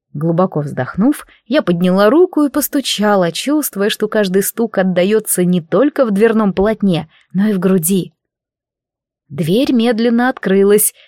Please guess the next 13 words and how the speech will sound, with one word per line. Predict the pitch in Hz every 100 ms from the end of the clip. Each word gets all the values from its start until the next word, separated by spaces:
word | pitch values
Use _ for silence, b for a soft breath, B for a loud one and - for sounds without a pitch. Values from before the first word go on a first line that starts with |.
| b
являя | 170 180 269 349 285
мне | 247 269
двух | 208 302 -
мужчин, | 254 262 - 311 202
стоящих | - 180 214 214 208
посреди | - 202 208 196
кабинета. | 202 190 185 170 160 - - _ _ _ _ _ _ _ -
Они | 165 202 302
уставились | 208 160 - 214 240 170 -
на | 170
меня | 165 214
с | 240
напряжением, | 180 160 151 151 254 247 175 78